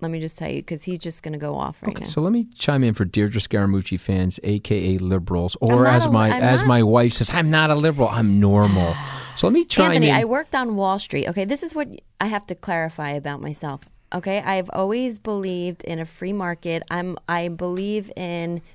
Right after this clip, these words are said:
Speaker 1: people going out and hustling and making their own money. I don't think we need to be sharing every, like, I don't believe in socialism. I don't believe in that stuff. I don't,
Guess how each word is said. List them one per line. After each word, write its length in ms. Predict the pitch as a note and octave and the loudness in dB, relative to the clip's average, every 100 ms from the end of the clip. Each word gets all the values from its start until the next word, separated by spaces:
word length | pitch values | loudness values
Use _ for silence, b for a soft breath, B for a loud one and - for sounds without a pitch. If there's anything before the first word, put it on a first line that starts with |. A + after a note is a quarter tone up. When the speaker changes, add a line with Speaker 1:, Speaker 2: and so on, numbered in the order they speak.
| - | -10
Speaker 1:
people 240 | G3 F#3+ | -6 -4
going 340 | F3 F#3 G3 G3+ | -2 -2 -2 -2
out 140 | F#3 | -2
and 120 | F3+ | -4
hustling 380 | F#3 F3+ - E3+ | -6 -8 -6 -6
and 100 | E3 | -4
making 280 | E3 E3+ F3+ | -4 -6 -6
their 100 | F3 | -4
own 100 | E3 | -4
money. 220 | F3+ A3 F#3+ | -4 -4 -2
I 60 | |
don't 200 | G#3 C4 | -2 -4
think 200 | C4 A#3+ | -4 -6
we 80 | A#3 | -6
need 180 | G#3+ G#3 | -6 -6
to 100 | G#3+ | -6
be 200 | F#3 F#3+ | -6 -6
sharing 640 | F#3 - F#3+ F#3+ F#3+ F#3+ F#3 | -8 -10 -8 -6 -4 -2 -4
every, 320 | F3+ G3 F#3+ B B B B | -2 -4 -6 B B B B
like, 140 | G#3 - | -2 -2
I 80 | B3 | -2
don't 140 | C#4+ | -2
believe 220 | C4 A#3+ | -2 -2
in 100 | F3 | -2
socialism. 800 | E3 - B3 - F#3 D3 D3 F3+ G#3+ | -4 -4 -4 -4 -4 -4 -4 -6 -4
I 60 | |
don't 140 | C4 C#4 | -4 -6
believe 260 | D#4+ E4+ | -6 -4
in 100 | A#3 | -4
that 180 | D#3+ D3 | -4 -6
stuff. 200 | - D3+ | -8 -4
I 80 | G3 | -4
don't, 240 | A3 A3 | -4 -8